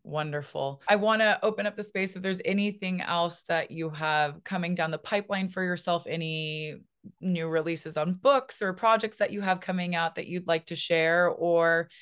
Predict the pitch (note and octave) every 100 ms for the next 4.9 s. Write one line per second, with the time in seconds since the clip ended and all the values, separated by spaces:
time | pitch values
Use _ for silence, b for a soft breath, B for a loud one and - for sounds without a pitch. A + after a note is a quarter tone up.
0 | B B B B F3+ F#3 F3+ E3 F3 -
1 | - _ _ - F3 D#3+ G#3+ G#3+ G#3+ G#3
2 | G#3+ G#3 G3+ F#3 F#3 G#3+ A#3+ A#3+ G3+ A3
3 | - A3+ G#3 G#3 G#3 G3+ G#3 A#3 A#3+ G#3+
4 | G3 F#3 A3+ - - F#3+ D4 F#3+ F#3+